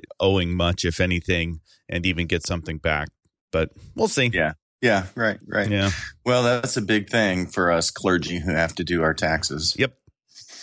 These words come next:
Speaker 1: Do you use an accountant for taxes?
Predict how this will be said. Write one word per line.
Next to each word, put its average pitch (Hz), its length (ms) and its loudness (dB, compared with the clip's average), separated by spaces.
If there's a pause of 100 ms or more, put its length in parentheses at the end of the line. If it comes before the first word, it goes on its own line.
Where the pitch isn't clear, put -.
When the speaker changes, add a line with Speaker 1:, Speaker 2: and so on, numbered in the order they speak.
(720)
Speaker 1:
Do 123 120 -4
you 156 100 4
use 160 120 2
an 160 60 4
accountant 139 420 -2
for 147 140 -8
taxes? 151 540 -4